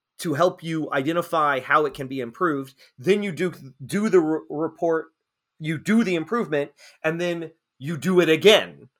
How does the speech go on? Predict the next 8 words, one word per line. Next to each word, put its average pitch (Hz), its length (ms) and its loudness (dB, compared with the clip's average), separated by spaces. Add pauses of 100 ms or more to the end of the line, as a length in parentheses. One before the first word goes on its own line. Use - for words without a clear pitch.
to 185 100 -2
show 175 220 2
that 143 160 0
you've 139 180 -4
grown. 117 560 0 (300)
And 156 260 -6
that 202 260 6
cycle 156 880 -4